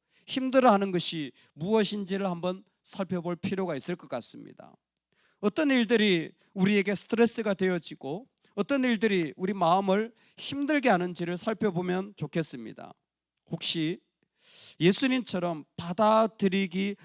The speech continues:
어려운, 어, 이 제자들처럼 받아들이기 어려운 마음으로 우리의 삶이 이끌어가고 있지는 않는지 볼 필요가 있는 것 같아요. "어린아이들이 내게 오는 것을 용납하고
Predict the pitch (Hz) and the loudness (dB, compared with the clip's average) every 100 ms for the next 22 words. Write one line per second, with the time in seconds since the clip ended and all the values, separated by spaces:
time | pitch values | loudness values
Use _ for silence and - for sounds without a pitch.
0 | _ - 214 226 220 196 185 143 - _ | _ 2 4 6 4 4 0 -2 -8 _
1 | _ _ - 135 202 185 190 190 214 202 | _ _ -8 -4 -2 0 2 2 2 2
2 | - 190 190 185 190 226 208 202 202 196 | 0 -4 -4 -4 0 0 0 -2 -2 -2
3 | 214 214 202 170 175 180 165 170 233 - | 0 0 2 2 2 0 -2 -2 -2 -4
4 | _ _ _ _ 170 175 175 - 175 170 | _ _ _ _ 0 2 2 0 -2 0
5 | 170 233 - _ _ 185 180 - 196 185 | -2 -4 -10 _ _ -4 -2 0 0 2
6 | 175 170 156 180 160 147 165 160 160 160 | 0 -2 -4 -4 -4 -2 -4 -4 -4 -2
7 | 165 160 - 160 165 - 180 165 139 160 | -2 -6 -2 0 0 -2 -4 -2 -2 -4
8 | 170 147 117 131 - - _ _ _ _ | -6 -8 -10 -12 -16 -18 _ _ _ _
9 | _ _ _ _ _ _ _ _ _ _ | _ _ _ _ _ _ _ _ _ _
10 | _ _ _ - 175 170 190 190 165 160 | _ _ _ -4 -2 4 4 4 2 2
11 | 160 139 110 - _ _ _ _ _ 131 | 2 0 -6 -12 _ _ _ _ _ -4
12 | 160 175 180 160 160 147 139 156 165 170 | -2 2 0 0 -4 -6 -6 -4 -4 -6
13 | _ _ _ 151 170 202 196 180 - _ | _ _ _ -2 0 0 2 0 0 _
14 | - 147 156 185 233 | -14 -10 -6 -6 -6